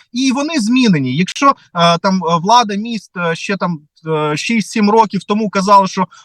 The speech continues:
а, треба виділяти на школу по шість гектар землі, а, немає можливості будувати вбудовані дитячі садочки.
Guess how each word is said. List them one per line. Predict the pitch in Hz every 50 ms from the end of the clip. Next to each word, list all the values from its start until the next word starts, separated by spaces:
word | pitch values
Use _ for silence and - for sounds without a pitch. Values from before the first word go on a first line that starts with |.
| _ -
а, | - 226 262 269 277 269 269 262 262 254 -
треба | - 220 240 240 220 240
виділяти | 226 208 240 208 214 247 247 254 262 262 262 254 247 - 233 214
на | 220 226 226
школу | - - - - 254 262 262 254 247 247 240 226 196
по | - 226 220
шість | - - 254 254 247 - - - -
гектар | 208 196 185 214 - - - 240 233 226 208 180
землі, | 170 185 233 226 240 254 262 294 285 269 247 - - - _ -
а, | 165 165
немає | 165 190 214 233 247 247 240 233 226 220
можливості | 220 226 202 226 247 240 226 226 - - 220
будувати | 190 185 220 196 220 214 233 226 226 - - 208
вбудовані | 175 147 143 160 226 202 226 285 294 285 269 247 240 226 226
дитячі | 208 190 214 190 - 220 208 202 - 208
садочки. | 190 - 202 190 185 196 185 175 - - 151